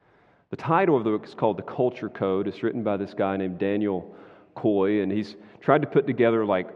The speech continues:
all the best teams, whether they be, you know, basketball teams or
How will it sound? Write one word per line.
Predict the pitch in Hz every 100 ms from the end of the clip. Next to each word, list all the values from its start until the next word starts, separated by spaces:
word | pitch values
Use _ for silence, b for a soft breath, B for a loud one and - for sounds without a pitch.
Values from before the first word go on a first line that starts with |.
| -
all | 143 202
the | 170
best | 143 143 -
teams, | - 131 90 95
whether | 110 104
they | 110
be, | 107 110 107 101 101 -
you |
know, | 87 78
basketball | - 156 160 190 156 139
teams | 139 151 135 131 127 120 - -
or | 117 104 98 95 90